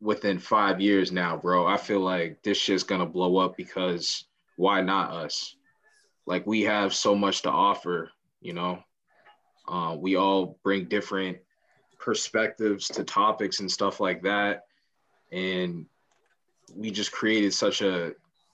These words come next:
a, a vulnerable space where we can have these conversations. So I feel like this is, this is needed, 'cause I feel like not a lot of people, especially within the Black community,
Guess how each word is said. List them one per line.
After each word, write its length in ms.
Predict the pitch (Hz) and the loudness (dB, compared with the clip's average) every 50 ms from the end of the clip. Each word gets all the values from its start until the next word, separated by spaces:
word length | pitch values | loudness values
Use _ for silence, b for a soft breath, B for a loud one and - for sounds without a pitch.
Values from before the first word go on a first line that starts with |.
| _ _ _ _ _ _ _ _ _ _ - | _ _ _ _ _ _ _ _ _ _ -4
a, 260 | 90 98 90 82 76 - | -2 -2 -2 -2 -4 -4
a 120 | 90 92 85 | -4 -4 -4
vulnerable 580 | 82 87 101 117 117 110 110 104 92 98 98 | -2 0 2 4 4 4 4 2 2 0 -2
space 500 | - - - 117 113 117 104 95 - - | -2 -2 0 2 2 2 2 2 0 0
where 100 | 98 98 | 2 2
we 140 | 98 104 98 | 2 2 2
can 140 | 95 98 90 | 0 -2 0
have 240 | 95 104 107 104 98 | 0 0 0 0 -2
these 160 | 95 87 - | -2 -4 -2
conversations. 840 | - 95 92 90 85 87 - - 90 90 87 - 98 92 87 80 - | -2 0 -2 -2 -2 -2 -2 0 0 2 2 0 0 -2 -2 -2 0
So 120 | 92 87 | 2 2
I 80 | 90 98 | 2 0
feel 200 | - - 98 90 | 0 0 0 2
like 240 | 92 90 87 - | 2 0 -2 -2
this 240 | - 110 101 - - | -2 -2 0 0 2
is, 280 | 107 101 95 90 - - | 2 2 2 2 0 0
this 180 | - 85 - | -2 0 0
is 140 | 117 101 - | 0 0 0
needed, 380 | 92 104 120 123 110 92 78 - | 2 4 4 6 4 4 2 -2
'cause 220 | - - 95 90 | -4 -4 -2 0
I 100 | 90 92 | 0 -2
feel 220 | - - 117 104 98 | -2 0 0 2 2
like 220 | 101 95 92 90 | 2 2 2 0
not 160 | 98 101 104 | 0 0 0
a 40 | 104 | 2
lot 220 | 98 101 104 104 | 2 2 4 4
of 100 | 101 90 | 2 0
people, 580 | - - 107 101 - - 107 101 101 98 95 92 | -2 -6 -8 -8 -6 -2 0 2 2 2 0 -2
especially 420 | - - - - 143 143 - 143 120 | -6 -6 -2 0 0 2 2 2 0
within 260 | 117 110 - 117 110 | 0 0 -2 -2 -2
the 60 | 107 | -2
Black 300 | 90 85 104 117 117 104 | -2 0 0 0 0 0
community, 640 | - - 101 110 131 139 131 123 123 113 110 107 - | -2 -2 0 2 4 6 6 6 4 4 2 -2 -8